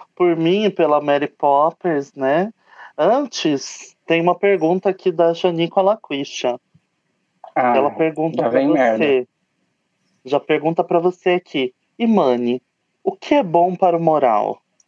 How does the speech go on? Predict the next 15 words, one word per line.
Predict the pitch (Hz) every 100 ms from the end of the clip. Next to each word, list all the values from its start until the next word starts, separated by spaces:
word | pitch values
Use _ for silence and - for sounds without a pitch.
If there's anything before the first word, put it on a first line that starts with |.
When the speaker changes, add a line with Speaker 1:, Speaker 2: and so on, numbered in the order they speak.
| _ _
Speaker 2:
O | -
que | -
é | 131
bom | 143 143
para | 139 131
o |
moral? | 120 123 156 196 147 120 160 285 _ -
Rita | 165 170
Cadillac. | 175 165 220 151 - 151 - _ _ - _ -
<laughs> | 226 - 180 151 131 170 170 _ - 180 170
Bem | 165 190 220 233 233 214
Speaker 1:
Perfeito. |
Speaker 2:
resposta | 220 254 202 170 165
óbvia, | 160 135 131 139 135
né? | 139